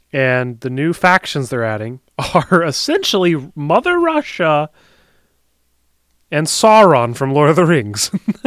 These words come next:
So we've got Mother Russia over here riding polar bears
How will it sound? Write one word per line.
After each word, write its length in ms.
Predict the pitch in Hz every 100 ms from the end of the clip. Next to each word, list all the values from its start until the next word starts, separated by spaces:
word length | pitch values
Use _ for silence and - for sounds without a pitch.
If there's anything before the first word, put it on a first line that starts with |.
| - - 285 - 294 247 _ - -
So 140 | -
we've 140 | 143 139
got 160 | 156
Mother 320 | 143 180 320
Russia 300 | 370 381 -
over 240 | 233 208 190
here 280 | 175 180 170
riding 480 | 127 165 247 247
polar 400 | 214 220 233 220
bears 520 | 170 135 110 95 -